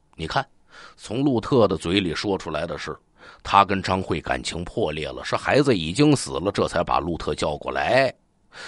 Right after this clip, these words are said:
在陆特的口中啊，把所有的这些责任全推给张慧了啊，“我就是个局外人，全是他干的，我是被迫的。”那事情真相到底是什么？其实警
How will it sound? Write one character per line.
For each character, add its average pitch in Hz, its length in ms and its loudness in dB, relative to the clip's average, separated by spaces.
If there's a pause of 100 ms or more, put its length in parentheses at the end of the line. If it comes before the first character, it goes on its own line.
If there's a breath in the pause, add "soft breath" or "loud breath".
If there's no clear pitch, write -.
(120)
在 - 180 6
陆 196 240 6
特 202 240 6
的 123 120 6
口 80 280 -4
中 101 240 -4
啊， 73 260 -2 (440 soft breath)
把 - 180 2
所 165 460 10
有 78 220 4
的 101 100 -2
这 92 140 -2
些 92 140 0
责 80 180 -4
任 82 180 -4
全 - 300 -6
推 165 200 0
给 151 140 -6
张 135 220 0
慧 - 160 0
了 - 260 -2
啊 - 260 -4
，“我 82 160 2
就 285 200 2
是 - 80 -4
个 208 100 2
局 165 160 2
外 170 160 4
人， 135 180 4
全 143 240 2
是 214 80 2
他 247 260 4
干 147 200 0
的， 120 100 2
我 104 160 0
是 156 100 2
被 156 180 4
迫 190 340 6
的。” 87 120 -4 (960 loud breath)
那 120 120 4
事 127 240 6
情 117 220 2
真 123 180 6
相 107 200 4
到 98 180 4
底 80 160 -6
是 90 180 -6
什 76 140 -8
么？ 76 100 -10
其 - 200 -4
实 113 140 -4
警 - 200 -10